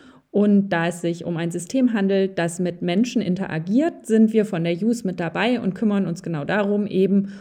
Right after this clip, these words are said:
um die Mensch-K-I-Interaktion. In das Projekt sind natürlich auch noch eine ganze Menge andere Partner involviert, aber auch die aufzuzählen, verschiebe ich jetzt einfach mal ans Ende.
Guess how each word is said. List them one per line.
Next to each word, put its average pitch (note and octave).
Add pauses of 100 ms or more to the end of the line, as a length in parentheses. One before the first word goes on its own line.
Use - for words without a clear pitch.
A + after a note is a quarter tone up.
(200)
um G3
die F3+
Mensch-K-I-Interaktion. E3 (420)
In G3
das F#3
Projekt F#3+
sind G3
natürlich G3
auch F#3
noch F3
eine F3
ganze F#3+
Menge E3+
andere A#3
Partner A3
involviert, G3
aber F3
auch E3+
die F3+
aufzuzählen, E3+
verschiebe F3
ich F3
jetzt D#3
einfach E3+
mal D#3
ans D#3
Ende. D#3